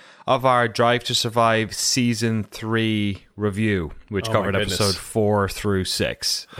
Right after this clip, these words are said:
Speaker 2: So juicy.
Speaker 1: <laughs>
Speaker 2: Worth the
Speaker 1: Um,
Speaker 2: price
Speaker 1: so
Speaker 2: of admission just to get Rob's reaction to the Ferrari episode.
Speaker 1: Yeah, it was a lot of fun. Um, Rob talking, needing to talk about Ferrari. Uh, we also <laughs> have episodes seven through ten coming up next month, uh, which isn't too far away, and that'll close out our,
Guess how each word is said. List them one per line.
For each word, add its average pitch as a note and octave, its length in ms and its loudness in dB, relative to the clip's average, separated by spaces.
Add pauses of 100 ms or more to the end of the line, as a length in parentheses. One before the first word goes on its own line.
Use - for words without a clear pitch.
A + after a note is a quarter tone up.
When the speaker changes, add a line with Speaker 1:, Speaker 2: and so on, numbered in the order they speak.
Speaker 2:
So - 260 -4
juicy. - 520 -2
Speaker 1:
<laughs> - 760 -10
Speaker 2:
Worth A#3+ 140 6
the G#3+ 180 4
Speaker 1:
Um, G3 60 2
Speaker 2:
price G3 220 4
Speaker 1:
so F3+ 60 2
Speaker 2:
of F3+ 60 2
admission D#3+ 460 2
just C#3+ 220 -2
to D3+ 80 2
get C3 180 2
Rob's A#2+ 320 2
reaction A2 420 0
to A2 100 -6
the G#2 280 -8
Ferrari G2 400 0
episode. G#2 380 -10 (360)
Speaker 1:
Yeah, A#2 480 2
it G#2+ 40 -2
was A2+ 180 2
a G#2+ 60 4
lot A2 180 2
of G2 80 -4
fun. F#2 340 0 (160)
Um, E2+ 480 -4
Rob F#2 300 0
talking, F2+ 480 -4
needing G2 300 -2
to - 100 -8
talk G2 220 -2
about F#2 180 0
Ferrari. F#2 580 0
Uh, G#2 280 0
we A#2+ 100 2
also B2 360 2
<laughs> - 0 -
have G#2 440 -2
episodes A#2 580 -2 (380)
seven C3+ 480 0
through C3+ 240 0
ten C3+ 340 2
coming A#2+ 280 2
up A#2 120 0
next B2 280 0
month, G2+ 440 -2
uh, F#2+ 280 0
which F#2 180 -4
isn't B2 280 -4
too C3 140 0
far B2+ 200 2
away, B2 320 4
and F#2+ 160 0
that'll F#2+ 200 0
close A#2 460 2
out A2+ 280 2
our, F#2+ 380 0